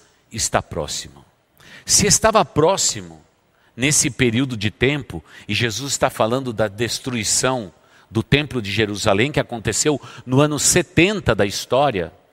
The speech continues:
imagine para nós que estamos vivendo milhares de anos depois que tudo isso foi proferido. Ou seja, nós estamos mais próximos do fim do que podemos imaginar.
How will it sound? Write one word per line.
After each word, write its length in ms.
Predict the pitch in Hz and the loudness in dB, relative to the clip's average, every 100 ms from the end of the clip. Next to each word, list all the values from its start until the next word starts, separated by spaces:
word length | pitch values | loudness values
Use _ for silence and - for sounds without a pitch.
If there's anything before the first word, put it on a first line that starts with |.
| _ _ _ _ _ | _ _ _ _ _
imagine 1000 | 160 208 254 208 110 104 196 240 151 98 - - _ | -6 0 2 2 0 0 -2 -2 -2 -4 -8 -20 _
para 180 | 180 190 | 2 4
nós 400 | 147 139 185 - | 2 0 0 0
que 100 | - | -2
estamos 460 | - - 180 160 117 | -2 -2 -4 -4 -6
vivendo 540 | 127 113 180 151 110 - - | -6 -4 -4 -4 -8 -12 -14
milhares 880 | 185 220 185 180 202 226 233 202 147 | -4 -2 4 8 8 8 4 0 0
de 140 | 135 147 | 0 2
anos 360 | 180 170 123 | 2 0 -4
depois 920 | 135 190 - 185 220 202 131 - - - - - | -4 -4 6 10 10 8 4 2 2 -2 -20 -8
que 140 | - 170 | -2 -2
tudo 380 | - 214 165 | 0 -2 0
isso 260 | 170 151 151 | -2 -2 -2
foi 180 | - 131 | 2 0
proferido. 800 | - 117 - 101 90 85 78 78 | 0 -6 -4 -4 -2 -4 -8 -6
Ou 120 | 190 | -2
seja, 460 | 202 185 143 92 90 - - - - | 0 2 2 2 -4 -6 -20 -20 -8
nós 420 | 139 196 247 202 | 2 4 6 4
estamos 440 | 196 - 170 139 | 0 2 0 0
mais 260 | 143 214 - | 2 2 0
próximos 560 | - 170 170 151 151 127 | 0 0 0 -4 -6 -4
do 120 | 143 | -4
fim 400 | - 214 202 107 _ _ | -4 -6 -6 -10 _ _
do 100 | 180 | -8
que 120 | 165 | -6
podemos 480 | 180 185 135 135 135 | -2 0 2 0 -2
imaginar. 680 | 170 175 165 214 196 196 | -4 -4 -4 -2 0 0